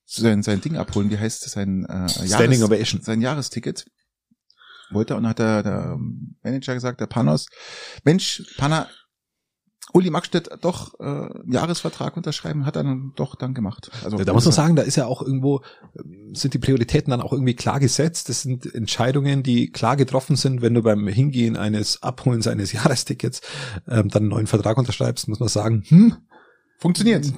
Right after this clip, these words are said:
Speaker 2: Läuft.
Speaker 1: Über, die Überzeugungskraft
Speaker 2: Läuft.
Speaker 1: läuft, ja, also muss man
Speaker 2: Äh.
Speaker 1: echt sagen, nein. Und dann noch was aus der N H L. Ähm, die Colorados haben vorgestern, äh,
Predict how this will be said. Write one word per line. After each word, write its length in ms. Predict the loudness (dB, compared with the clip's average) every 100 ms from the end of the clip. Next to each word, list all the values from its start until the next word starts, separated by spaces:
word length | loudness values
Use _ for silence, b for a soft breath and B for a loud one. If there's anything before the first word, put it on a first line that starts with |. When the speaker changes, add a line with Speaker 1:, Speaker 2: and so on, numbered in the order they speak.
| -6
Speaker 2:
Läuft. 640 | -4 6 8 8 6 0 2
Speaker 1:
Über, 140 | 2
die 80 | 4
Überzeugungskraft 680 | 8 10 10 8 4 0 2
Speaker 2:
Läuft. 260 | 2 2 4
Speaker 1:
läuft, 20 |
ja, 100 | 6
also 200 | 6 6
muss 180 | 6 6
man 80 | 4
Speaker 2:
Äh. 40 |
Speaker 1:
echt 80 | 4
sagen, 200 | 2 0
nein. 140 | -2 -4 -12 B B B B
Und 180 | 0 2
dann 120 | 2
noch 100 | 2
was 140 | 0 0
aus 100 | 0
der 140 | 2
N 60 | 2
H 180 | 0
L. 320 | -2 -2 -4 -8
Ähm, 560 | -6 -6 -8 -10 -10 -10 -10
die 120 | -10 -8
Colorados 800 | -4 -2 0 -2 -2 -4 -4
haben 540 | -4 -2 -2 -4 -8 -12
vorgestern, 720 | -6 0 2 2 0 -4 -6 _ B B B B -16 -6
äh, 500 | -2 0 0 -2